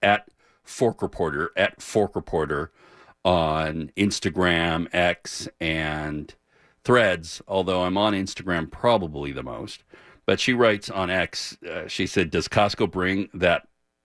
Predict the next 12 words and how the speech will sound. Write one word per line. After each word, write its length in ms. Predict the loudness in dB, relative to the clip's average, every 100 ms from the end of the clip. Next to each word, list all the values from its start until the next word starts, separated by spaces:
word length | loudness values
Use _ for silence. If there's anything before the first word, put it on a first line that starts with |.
| _
Le, 240 | -4 -2 -2 -4 _
uh, 200 | -2 0 0
Le 140 | -4
Creuset 560 | -4 -6 2 2 2 -2 _ _ -20 -20 _
box 440 | 0 2 2 -2 -8
to 160 | -6
your 160 | -4 -4
car 380 | -4 0 2 2
with 120 | -2
a 40 | -4
forklift?" 560 | -4 -2 2 0 0 0
Yeah. 300 | 2 2